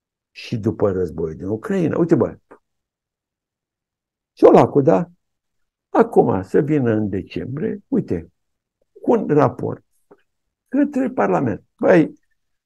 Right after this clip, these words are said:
stimați parlamentari, stimați români, uh, în spiritul solidarității cu poporul ucrainean care luptă împotriva invaziei, bla, bla, bla, bla, bla, bla, noi am folosit,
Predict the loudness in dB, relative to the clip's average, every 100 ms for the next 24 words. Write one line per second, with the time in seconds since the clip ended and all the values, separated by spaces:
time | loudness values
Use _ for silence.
0 | _ -6 -2 2 2 2 -2 -12 -8 0
1 | 2 4 4 2 0 -4 -6 -4 -2 0
2 | 0 2 4 4 4 -2 -6 _ _ _
3 | _ _ _ _ _ -2 2 4 2 0
4 | -2 -2 0 -2 -4 -4 0 0 0 -2
5 | 2 2 4 4 2 2 0 -2 -2 -2
6 | -4 -2 0 0 2 2 2 0 0 0
7 | 0 -2 -4 0 2 2 2 0 -4 -2
8 | -2 0 0 0 0 2 2 4 4 4
9 | 4 4 4 2 4 2 2 2 2 2
10 | 0 0 0 0 0 -2 -2 0 0 0
11 | -4 -4 -4 -2 -4 -4 -8